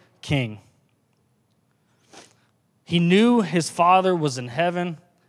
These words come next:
He knew that his Father in heaven was the only one that could be the right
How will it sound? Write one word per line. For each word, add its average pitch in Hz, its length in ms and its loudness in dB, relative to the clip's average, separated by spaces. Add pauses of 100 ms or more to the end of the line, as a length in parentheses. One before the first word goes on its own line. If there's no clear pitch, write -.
He 175 140 0
knew 202 240 2
that 180 120 -2
his 156 160 -2
Father 170 360 2
in 175 180 -2
heaven 143 380 -2
was 151 180 -2
the 147 140 -4
only 175 320 -4
one 156 480 -4 (400)
that 139 160 -6
could 156 140 -2
be 170 120 -2
the 147 160 -2
right 139 480 0